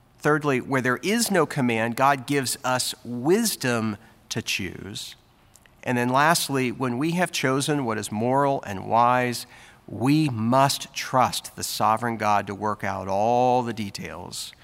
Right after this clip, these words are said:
for good. Helps us to understand as we're talking about the will of God, how all of these different pieces kind of fit into play.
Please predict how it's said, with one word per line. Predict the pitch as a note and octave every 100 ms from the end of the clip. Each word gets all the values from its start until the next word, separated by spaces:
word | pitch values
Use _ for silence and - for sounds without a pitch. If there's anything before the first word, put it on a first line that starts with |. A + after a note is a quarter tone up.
| - - - _ _
for | - B2
good. | B2 - - - _ _ _ _ _ _ _ _ _ _ _ _ _ _ _ _ _ _
Helps | - F#3 E3 E3+
us | -
to | D3
understand | C#3 C3+ - F3 C#3 A#2+
as | A#2
we're | A2+ A#2+
talking | - A#2+ B2+ - G#2+
about | F#2 F#2+ F#2 G2 - _ _ _
the | A#2
will | A2 A2 B2+ B2
of | G#2 G#2+
God, | B2 G#2 G2 G2
how | - - A#2 - -
all | C3+ D3 E3+ E3+
of | - B2+ A#2+
these | B2 A#2+ -
different | A#2 - A2 -
pieces | - A#2+ A#2 - F#2+ F#2 F#2 - - _ _ _ _ _
kind | - - A#2
of | G#2+ G2+ -
fit | - A#2+ A2 - G#2+
into | G2+
play. | - - F#2+ E2+ -